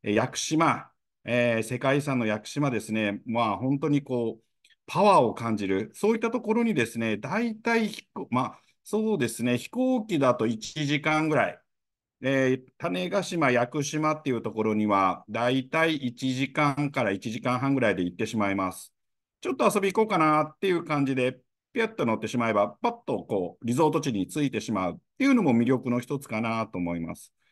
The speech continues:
値段もね、そんなに、えー、高いわけでもなく、えー、行けるのかなと思ってます。あとはやはり先ほどの佐賀じゃないですけど、温泉地ですね。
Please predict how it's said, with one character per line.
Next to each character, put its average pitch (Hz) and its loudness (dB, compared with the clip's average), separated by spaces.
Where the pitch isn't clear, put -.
値 220 2
段 330 4
も 214 4
ね、 170 0
そ 180 -4
ん 190 -2
な 196 0
に、 185 -4
え 123 4
ー、 - -20
高 170 -2
い - -4
わ 139 0
け 165 -2
で 151 0
も 127 0
な 101 0
く、 90 -4
え 101 0
ー、 - -20
行 - -12
け 120 0
る 113 0
の 110 -2
か 101 -2
な 113 0
と 92 -6
思 85 -2
っ 80 -14
て 82 -8
ま 85 -6
す。 - -20
あ - -4
と 277 4
は 254 8
や 185 4
は 175 4
り 147 2
先 147 -4
ほ 165 0
ど 160 0
の 156 2
佐 151 -6
賀 151 2
じ 113 0
ゃ 120 0
な 123 0
い 123 2
で 104 0
す - -8
け 107 -4
ど、 95 0
温 143 6
泉 165 2
地 143 -6
で 107 2
す 113 -6
ね。 117 0